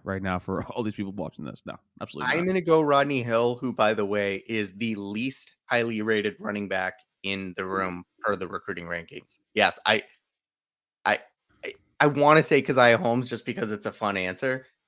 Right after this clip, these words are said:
Speaker 2: um, because he was so, he was really highly rated coming out of high school. I thought Penn State thought a lot of him, um, and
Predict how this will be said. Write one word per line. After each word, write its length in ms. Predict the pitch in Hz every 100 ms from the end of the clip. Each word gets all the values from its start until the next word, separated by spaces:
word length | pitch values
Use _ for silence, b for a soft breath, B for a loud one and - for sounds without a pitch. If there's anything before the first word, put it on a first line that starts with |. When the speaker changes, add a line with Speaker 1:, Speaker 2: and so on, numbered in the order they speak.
| _
Speaker 2:
um, 540 | 120 110 98 92 90 - _ _ _ _ 135
because 500 | 113 120 104 - - _ _
he 140 | - 156
was 160 | 127
so, 140 | - 139
he 160 | 139
was 160 | 156 131
really 220 | 117 123
highly 240 | 110 117 110
rated 240 | 110 104
coming 160 | 110 98
out 100 | 92
of 80 |
high 200 | 95 139
school. 260 | 135 - 131
I 60 | 110
thought 200 | - -
Penn 240 | 127 123
State 340 | 117 98 117
thought 180 | - 110
a 40 | 101
lot 260 | 92 98
of 80 | 113
him, 380 | 127 135 139 135 _ _ -
um, 480 | 110 104 95 92 - _
and 360 | 123 110 98